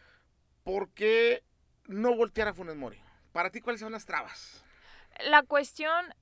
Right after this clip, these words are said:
Speaker 2: de
Speaker 1: Vamos a
Speaker 2: lo
Speaker 1: suponer que ya el papeleo está, que es una opción más.
Speaker 2: Ah, no, si el pap-, o sea, si fifa dice,
Speaker 1: Claro.
Speaker 2: "No hay problema que él haya jugado en este equipo de la sub quince",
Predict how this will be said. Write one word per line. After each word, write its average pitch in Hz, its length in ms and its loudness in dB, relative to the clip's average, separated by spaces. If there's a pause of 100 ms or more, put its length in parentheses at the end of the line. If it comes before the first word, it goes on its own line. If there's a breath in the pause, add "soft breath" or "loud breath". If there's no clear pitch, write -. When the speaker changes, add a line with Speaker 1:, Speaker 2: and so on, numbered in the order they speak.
Speaker 2:
de 254 80 -12
Speaker 1:
Vamos 277 100 0 (160)
a - 20 2
Speaker 2:
lo 269 80 2
Speaker 1:
suponer 247 260 4
que 254 120 -6
ya 233 80 2
el 233 80 -4
papeleo 214 360 -2
está, 254 420 2 (460 soft breath)
que - 80 -6
es 190 100 -6
una 208 140 2
opción 196 360 -6
más. 233 420 2
Speaker 2:
Ah, 311 100 8
no, 311 160 4
si 311 160 -2
el 302 100 4
pap-, 294 240 10
o 311 60 4
sea, 320 160 4
si - 300 -6
fifa 415 420 4
dice, 330 400 -2
Speaker 1:
Claro. 254 220 -2
Speaker 2:
"No 349 220 8
hay 381 180 8
problema 311 560 2
que 294 260 2
él 294 100 2
haya 285 220 2
jugado 269 520 4
en 262 180 -4
este 277 320 -2
equipo 285 640 2
de 240 320 2
la 226 160 6
sub 269 560 -4
quince", 381 340 -2